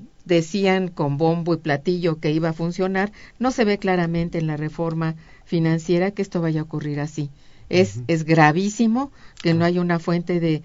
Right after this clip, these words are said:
Speaker 1: de financiamiento para este país. Si lo hubiera, sería otra cosa.
Speaker 2: Claro.
Speaker 1: Si pensamos en que las pequeñas y medianas empresas,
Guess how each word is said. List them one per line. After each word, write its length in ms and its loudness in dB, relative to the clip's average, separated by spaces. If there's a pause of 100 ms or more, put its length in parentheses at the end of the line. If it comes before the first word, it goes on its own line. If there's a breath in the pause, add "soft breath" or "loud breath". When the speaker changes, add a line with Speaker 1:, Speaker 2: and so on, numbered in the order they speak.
(220 loud breath)
Speaker 1:
de 120 4
financiamiento 1000 0 (320 soft breath)
para 260 4
este 200 0
país. 420 -4 (160)
Si 180 2
lo 140 2
hubiera, 420 0 (240 soft breath)
sería 380 2
otra 200 -4
cosa. 320 -10 (160)
Speaker 2:
Claro. 180 -18
Speaker 1:
Si 100 -2
pensamos 600 0
en 120 -2
que 100 -6
las 160 -6
pequeñas 440 -2
y 60 -2
medianas 440 -2
empresas, 600 -4